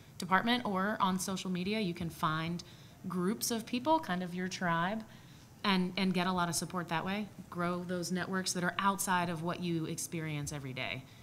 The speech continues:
It is hard, it is anxiety producing, but it's definitely something to consider. You know, some people love research, and it is a wonderful thing to do, but there's lots of ways that you can use your skills outside of the academic environment.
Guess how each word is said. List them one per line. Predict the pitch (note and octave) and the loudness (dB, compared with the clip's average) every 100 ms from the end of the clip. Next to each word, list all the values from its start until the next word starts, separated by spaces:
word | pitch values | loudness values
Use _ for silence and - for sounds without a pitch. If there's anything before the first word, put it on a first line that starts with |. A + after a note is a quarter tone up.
| - | -6
It | A3+ | -2
is | A#3+ | 0
hard, | - F3 E3+ - | 2 2 2 0
it | F3 | -2
is | F3+ | 0
anxiety | F3+ E3+ D#3+ D#3+ E3+ | 0 0 0 0 -4
producing, | F#3+ F#3 - G#3 A3+ - - - - - | -6 -6 -4 -4 -4 -8 -16 -20 -20 0
but | F#3+ E3+ - - | 2 2 0 -8
it's | F#3 - | -6 0
definitely | G#3 G3+ G#3 G3+ F#3 | 0 2 0 2 0
something | F3+ F3+ D#3+ E3+ | 0 0 -2 -2
to | D#3 D3+ | -4 -6
consider. | D#3+ D3+ D#3 G#2+ G2+ - - - - | -6 -6 -4 -4 -6 -10 -16 -14 -12
You | - | -6
know, | F3 | -4
some | D#3 F3 | -2 -2
people | G3 G3 | 0 2
love | F#3 F3 | 2 2
research, | F#3 F3 F#3 F3+ | 2 0 0 -2
and | F3+ | -2
it | E3+ | 0
is | E3 | 0
a | E3 | -2
wonderful | D#3+ E3+ E3+ F3+ | 0 -2 -2 -4
thing | E3+ E3 | -4 -4
to | E3+ | -4
do, | D#3 D#3+ E3+ - - | -4 -4 -4 -6 -6
but | F3+ | -4
there's | F3+ E3 | -2 0
lots | E3+ E3 | 2 2
of | F3 | 0
ways | D#3+ D3+ C#3+ | -4 -4 -4
that | D3 D3+ | -8 -8
you | |
can | D3+ C#3+ C3 B2+ - - - | -6 -6 -6 -8 -12 -20 -6
use | F3+ G#3+ A3+ A3 | 2 4 4 2
your | F#3 | 0
skills | E3 - E3+ D3+ C#3 - - - - | 0 0 0 0 -2 -8 -12 -20 0
outside | E3+ E3 D3+ C#3+ | 2 2 2 -2
of | C#3+ | -2
the | C3+ | -4
academic | C3+ C3 C#3+ C3+ B2 | -4 -4 -6 -6 -6
environment. | B2+ A#2+ G#2+ B2+ | -6 -6 -6 -8